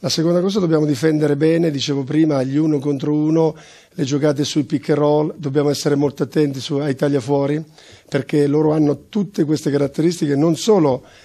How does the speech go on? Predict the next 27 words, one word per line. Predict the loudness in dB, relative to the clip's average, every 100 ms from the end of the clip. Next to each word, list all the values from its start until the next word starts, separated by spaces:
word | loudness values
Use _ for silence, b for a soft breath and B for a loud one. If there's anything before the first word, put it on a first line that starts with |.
| B
di, | -2 4 4 2
di, | 0 0 0
di | 0
valore | 2 4 4 2
tecnico, | 2 0 0 -6 -2 -2 -2 -2
ma | -2
hanno | 0 0 0 -4
di | -4
valore | -2 0 0
di, | 2 0 -2 B B B
di | -2
capacità | 2 2 2 2
di | 2
saperlo | 0 0 0 0
fare, | 0 0 0 -2 -6 -12 b b -12
che | 0 2 2
è | 0
un'aggiunta | 2 2 2 2 2 2 -2
al | -4
valore, | -6 -6 -4 -4
al | -4
valore | -4 -4 -2
tecnico. | -4 -4 -2 0
Noi | 2
siamo | 2 2 -2 B B B B B
una | 2 2
squadra | 4 4 4 2 0